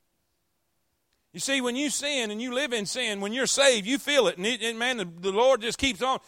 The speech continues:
And, but the more he has to deal with you and chastise you and try to get your attention, the harder you get till you get to the point that you don't feel anything.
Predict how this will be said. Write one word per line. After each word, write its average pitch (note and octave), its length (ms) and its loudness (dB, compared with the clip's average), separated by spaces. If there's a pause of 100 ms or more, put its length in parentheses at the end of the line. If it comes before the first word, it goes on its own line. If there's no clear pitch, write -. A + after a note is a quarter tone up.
And, G#3 200 -4
but G3+ 180 -2
the G3+ 100 -2
more B3+ 320 6
he C4 160 -2
has B3 300 -2
to B3+ 120 -8
deal B3+ 340 -4
with A3 180 -2
you A3 180 -2
and F3+ 100 -4
chastise A3+ 640 -2
you A3+ 160 -6
and F#3+ 80 -8
try B3+ 160 0
to A#3 80 -6
get A3 260 -10
your A#3+ 80 -4
attention, A3 400 -6 (220)
the G3 80 4
harder B3+ 800 6 (140)
you A3 560 -2 (300)
get E3+ 340 2 (220)
till F#3 120 -4
you F3 120 -4
get F#3 280 0
to F#3 100 -6
the F3 100 0
point F3 400 -2 (240)
that - 140 -14
you F3+ 100 -6
don't D#3 180 -4
feel C3+ 300 -4
anything. G#2 520 -10